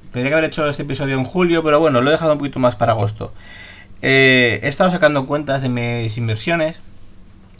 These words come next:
de, como ya os comenté en el episodio del último día, pues resulta de, pues, que he perdido dinero en algunas, en algunas operaciones, he ganado dinero en otras operaciones, y he estado ahora, eh, calculando qué habría pasado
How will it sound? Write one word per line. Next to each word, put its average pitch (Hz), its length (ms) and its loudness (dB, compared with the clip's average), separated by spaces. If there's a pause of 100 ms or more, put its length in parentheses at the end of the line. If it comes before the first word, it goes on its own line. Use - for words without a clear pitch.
(120)
de, 110 880 -2
como 113 200 -4
ya 117 120 0
os 113 80 -4
comenté 123 300 -4
en 123 80 -2
el 120 80 -4
episodio 117 500 -4
del 107 580 0
último 113 300 -2
día, 113 440 0 (600)
pues 120 140 -2
resulta 120 320 0
de, 123 60 2
pues, 104 180 -4
que 110 80 -6
he 104 40 -4
perdido 107 280 0
dinero 107 240 2
en 107 80 2
algunas, 104 440 2 (100)
en 120 160 -4
algunas 110 260 -2
operaciones, 120 680 -2
he 117 60 -8
ganado 113 240 2
dinero 107 320 0
en 104 60 0
otras 104 200 -2
operaciones, 160 680 -2 (500)
y 208 200 -4
he 202 40 2
estado 190 440 4
ahora, 170 400 0 (640)
eh, 160 420 -4
calculando 156 880 2 (680)
qué 151 100 0
habría 156 300 2
pasado 151 540 -2